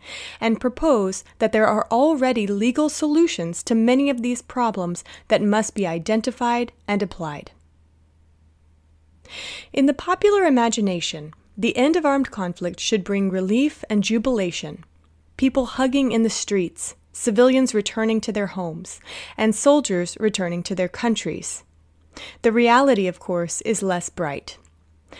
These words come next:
Life in the aftermath of a conflict, and each battle waged within it, is burdened with the devastation and insecurity wrought by the fighting that came before.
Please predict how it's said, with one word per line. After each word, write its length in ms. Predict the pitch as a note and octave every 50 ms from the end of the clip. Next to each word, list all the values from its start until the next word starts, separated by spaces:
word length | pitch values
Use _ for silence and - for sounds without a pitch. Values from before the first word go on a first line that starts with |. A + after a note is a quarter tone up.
| - - _
Life 340 | A3+ A3 A#3+ C4+ E4 E4 -
in 140 | - E4 E4
the 140 | E4+ C4 -
aftermath 600 | A3+ A3 A3 - - B3 A#3 A3 G#3 G#3 G#3 A3+
of 120 | F#3 G3
a 40 | G3+
conflict, 800 | - - - G3 F#3 F3 - - F3+ - - - _ - - - _ _
and 280 | B3 B3+ C#4 C#4+ G#3+ - -
each 320 | B3+ C#4+ C#4+ - - -
battle 360 | - A3+ A3+ A3 G#3 G3 F#3 F3+
waged 420 | G3 G#3 A3 A3+ F#3+ - - -
within 320 | G3+ F#3+ G3 G3+ F#3+ F3+
it, 200 | E3 - - - - _ _ - - - - - -
is 180 | B3+ B3 A3 G#3
burdened 540 | G3 G#3 A#3+ C4 C4+ A3+ G3 G3 F3+ E3+ -
with 180 | F3+ F#3+ -
the 60 | -
devastation 960 | F3 - G#3+ A3+ A#3 C#4+ C4+ - - - B3+ B3+ A#3+ - - B3+ B3+ B3+ B3 -
and 140 | - F#3+ F#3+ - -
insecurity 760 | A#3 C4 C4 - D4+ B3+ - - - A#3 G#3+ G3+ F#3 F#3 F3+
wrought 440 | E3 E3 G3+ G3+ G#3 G#3+ - -
by 100 | - A3
the 100 | G3+ G#3
fighting 460 | G3 - - G#3+ G#3 G#3 G#3 A#3 A3 G#3
that 160 | A3 A3 -
came 260 | - G#3 G3+ G3 F#3+
before. 560 | F3 F#3+ - - - E3+ D#3 D#3+ D#3 E3 -